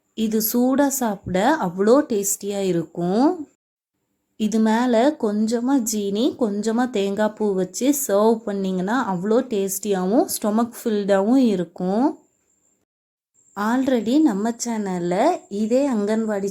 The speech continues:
சத்து மாவை யூஸ் பண்ணி ஈவினிங் ஹெல்த்தியான ஸ்நாக் சத்து மாவு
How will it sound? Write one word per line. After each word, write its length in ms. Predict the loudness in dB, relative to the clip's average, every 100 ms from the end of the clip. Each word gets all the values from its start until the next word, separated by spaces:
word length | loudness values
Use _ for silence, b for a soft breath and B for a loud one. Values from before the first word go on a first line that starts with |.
| -6
சத்து 260 | -8 -6 -4
மாவை 200 | -2 0 0
யூஸ் 200 | 0 -2 -6
பண்ணி 200 | -4 2 2 B B -4 0
ஈவினிங் 420 | 2 4 4 2 2
ஹெல்த்தியான 640 | 2 0 0 -4 -4 0 -2 -2
ஸ்நாக் 460 | -6 -4 -4 -4 -4
சத்து 280 | -4 -6 -2 2
மாவு 180 | 4